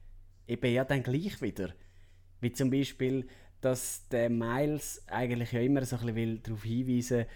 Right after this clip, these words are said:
dass Gewaltverherrlichung nicht gut ist, äh,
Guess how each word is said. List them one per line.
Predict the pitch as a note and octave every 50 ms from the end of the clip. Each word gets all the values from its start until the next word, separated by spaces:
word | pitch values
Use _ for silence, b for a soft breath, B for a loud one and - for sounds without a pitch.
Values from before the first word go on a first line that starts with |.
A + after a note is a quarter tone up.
| B B B B
dass | - A#2 - - - - -
Gewaltverherrlichung | - A2+ G#2 G2+ A#2+ C3 - - B2+ A#2+ A#2 A#2 A#2 A#2+ A#2+ - C3 B2 B2 B2 A#2+ A#2+ A#2+ B2 B2+ B2 A#2+ A#2
nicht | A#2 A#2 -
gut | - A#2+ A#2+ A#2+ A#2+ B2 -
ist, | B2+ B2 A#2+ - - - - - - -
äh, | G#2 G2+ G#2 G#2 G#2 G2+ G2+ G#2 G#2 G2+ G#2 G#2